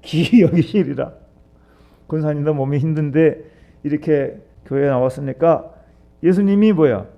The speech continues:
귀히 여기신다, 귀히. 우리 성도님들이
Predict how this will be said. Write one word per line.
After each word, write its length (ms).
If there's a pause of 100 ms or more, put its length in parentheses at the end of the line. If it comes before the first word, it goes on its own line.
귀히 480
여기신다, 460
귀히. 640 (1600)
우리 80
성도님들이 840